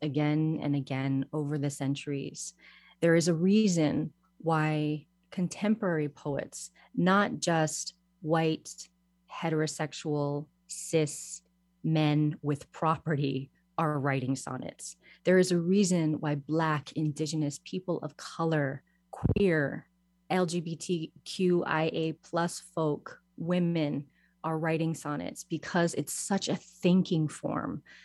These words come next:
The sonnet is an argument. You have to present an idea or an image in those first four lines, develop them, and then there's an octave where you must deepen or depart.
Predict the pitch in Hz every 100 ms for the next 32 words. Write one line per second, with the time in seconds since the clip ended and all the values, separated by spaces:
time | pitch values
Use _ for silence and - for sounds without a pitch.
0 | - - 180 - 196 220 175 - - _
1 | _ _ _ - 151 165 - 143 135 147
2 | 139 - - - - _ _ _ _ -
3 | 160 135 151 - - 156 147 - 196 156
4 | 139 165 165 - - - - 156 139 135
5 | - 160 151 139 139 156 151 147 170 165
6 | 160 143 135 - 156 156 156 - - 180
7 | 180 - - 165 165 151 147 147 139 143
8 | - - _ 170 151 160 160 - 139 135
9 | 139 - - _ 160 160 185 196 202 208
10 | 240 180 175 175 151 170 - - 135 117
11 | - - _ _ _ _ 165 165 170 170
12 | 160 147 - - _ - 135 185 180 190
13 | 185 156 160 143 147 - 139 139 - -